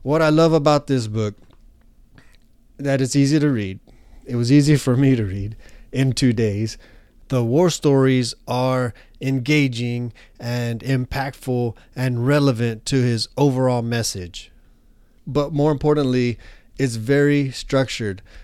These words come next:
It consists of three parts. Each part has the, broken down into chapters. Each chapter is broken down to a story, a real life military story of his experiences in Iraq.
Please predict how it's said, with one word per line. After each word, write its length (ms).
It 140
consists 400
of 120
three 240
parts. 540
Each 260
part 280
has 500
the, 280
broken 340
down 200
into 220
chapters. 680
Each 280
chapter 720
is 200
broken 380
down 260
to 440
a 400
story, 840
a 100
real 280
life 520
military 640
story 440
of 160
his 200
experiences 840
in 100
Iraq. 600